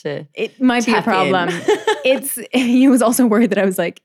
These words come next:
Speaker 2: taking notes, you know, <laughs> just, just in case I need to. Just kidding. Um, anyway, so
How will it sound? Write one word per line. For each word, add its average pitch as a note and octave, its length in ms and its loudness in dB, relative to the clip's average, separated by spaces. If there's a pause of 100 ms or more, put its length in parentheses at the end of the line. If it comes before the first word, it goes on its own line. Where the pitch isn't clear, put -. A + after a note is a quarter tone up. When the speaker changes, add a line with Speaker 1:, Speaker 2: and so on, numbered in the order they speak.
Speaker 2:
taking F3 360 -6
notes, E3 380 -8
you E3 80 -10
know, A#3+ 300 -14
<laughs> - 40 -12
just, D4+ 220 -4
just - 1200 0
in C5+ 80 -6
case A#4+ 260 2
I G#4+ 160 2
need F4+ 260 2
to. F#3 240 -2 (340)
Just A#3 240 -2
kidding. F3 360 -4
Um, A#3+ 560 0 (720)
anyway, C#4 380 2
so A3+ 300 -2